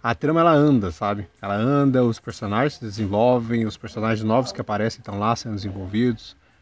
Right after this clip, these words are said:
A gente vê outras pessoas que já tinham ido, voltando, olha só. <laughs> Sem spoiler, hein? E a gente vai entendendo pouco as coisas acontecendo. Então acho que são episódios muito bons, esses dois também.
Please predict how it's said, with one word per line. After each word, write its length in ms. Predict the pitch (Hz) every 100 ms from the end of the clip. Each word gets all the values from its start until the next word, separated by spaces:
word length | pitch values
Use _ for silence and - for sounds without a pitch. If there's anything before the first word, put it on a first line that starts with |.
| -
A 40 |
gente 220 | 107 98 107
vê 360 | 98 117 127
outras 400 | 113 113 113 107
pessoas 560 | - 107 - 107 104 101
que 140 | -
já 180 | 101 98
tinham 440 | 92 - 117 101 101 - _
ido, 380 | 110 135 120 127 _ _ _ _
voltando, 680 | - 98 90 - 147 151 117
olha 160 | 104 92
só. 320 | - - 156 _ _
<laughs> 80 | 247 - _ _ _ _ _
Sem 160 | - 156
spoiler, 320 | - 110 104
hein? 40 | 123 _ _ _ _ _ _ 143
E 120 | 139
a 40 |
gente 240 | 147 151 151
vai 220 | 135 139
entendendo 500 | 139 156 127 127 139
pouco 260 | 131 127 135
as 100 | -
coisas 260 | 131 120
acontecendo. 580 | 123 - 123 147 - 110
Então 180 | 104 107
acho 160 | 107 -
que 80 | -
são 480 | - 113 110 107
episódios 460 | 104 110 104 107 - -
muito 300 | 107 127 -
bons, 460 | 101 131 - - -
esses 240 | - 101
dois 240 | 98 101 -
também. 360 | 123 101 123